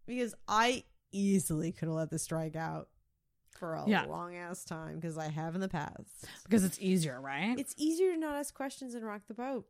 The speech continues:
Speaker 1: It's easier to just have someone you can talk to occasionally that you know cares about you
Speaker 2: Yep.
Speaker 1: without realizing that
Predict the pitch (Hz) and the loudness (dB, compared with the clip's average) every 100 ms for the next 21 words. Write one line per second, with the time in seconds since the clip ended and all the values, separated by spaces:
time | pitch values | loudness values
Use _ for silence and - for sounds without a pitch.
0 | - 240 226 277 285 262 240 240 - 233 | -6 -6 -2 -2 -2 -2 -4 -4 0 2
1 | 226 - 240 240 240 220 208 202 214 214 | 0 -2 -6 -6 -6 -6 -8 -6 -8 -6
2 | 208 196 202 202 202 202 196 190 196 196 | -8 -6 -6 -6 -6 -8 -8 -8 -6 -6
3 | 190 190 - 185 190 202 208 220 226 226 | -8 -10 -10 -10 -10 -10 -8 -6 -8 -10
4 | - - - 208 202 - 226 226 214 214 | -16 -20 -4 0 0 -4 -10 -4 -2 -2
5 | 220 226 208 196 196 196 196 185 | -4 -6 -4 -4 -4 -8 -8 -12